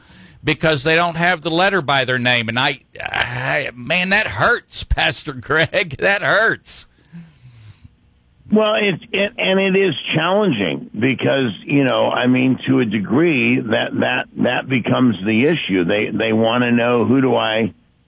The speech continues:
Speaker 2: who do I support? And the easiest way for, for many of these folks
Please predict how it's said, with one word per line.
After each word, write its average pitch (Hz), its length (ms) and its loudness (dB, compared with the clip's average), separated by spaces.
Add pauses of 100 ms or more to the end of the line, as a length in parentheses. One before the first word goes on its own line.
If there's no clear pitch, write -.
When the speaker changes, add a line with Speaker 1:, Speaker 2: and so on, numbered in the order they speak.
(280)
Speaker 2:
who 147 100 2
do 143 140 4
I 123 160 2 (140)
support? 107 520 0
And 117 200 2
the 117 60 2
easiest 123 800 0
way 107 460 2
for, 107 260 0 (120)
for 120 160 4
many 127 420 4
of 110 80 2
these 104 220 0 (100)
folks 101 320 0